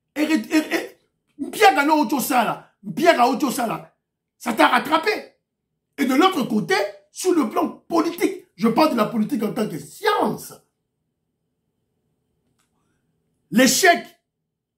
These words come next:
l'échec de, de la manifestation de, de, de Fayoulou, de hier, démontre que les résultats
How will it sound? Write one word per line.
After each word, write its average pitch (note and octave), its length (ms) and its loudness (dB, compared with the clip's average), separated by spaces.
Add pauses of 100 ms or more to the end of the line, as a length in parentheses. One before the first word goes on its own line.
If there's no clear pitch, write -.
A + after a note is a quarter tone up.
l'échec B3 840 -2
de, F#3+ 340 -4
de F3 100 -6
la G3 140 0
manifestation G#3 1000 0 (500)
de, F3 120 -6 (120)
de, F3+ 200 -4
de E3+ 140 -4
Fayoulou, G3+ 720 0 (1000)
de C3+ 200 -6
hier, G3+ 580 4 (460)
démontre B3 920 0
que D#4 100 2 (560)
les G#3 160 4
résultats B3+ 920 0